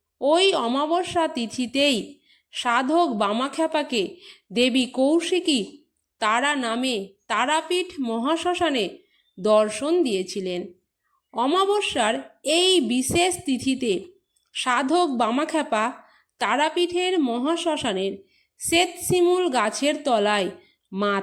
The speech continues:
তারার আরাধনা করে সিদ্ধিলাভ করেছিলেন। লোকমুখে প্রচলিত কাহিনী সূত্রে শোনা যায়, দেবী কৌশিকী তারা নামে ওই বিশেষ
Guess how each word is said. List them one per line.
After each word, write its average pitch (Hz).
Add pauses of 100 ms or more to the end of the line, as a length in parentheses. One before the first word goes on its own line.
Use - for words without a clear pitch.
তারার 262
আরাধনা 208
করে 285 (260)
সিদ্ধিলাভ 370 (120)
করেছিলেন। 196 (1600)
লোকমুখে 403
প্রচলিত 359 (460)
কাহিনী 294
সূত্রে 208 (240)
শোনা 254
যায়, 208 (480)
দেবী 226
কৌশিকী 277 (200)
তারা 214
নামে 330 (380)
ওই 330
বিশেষ 269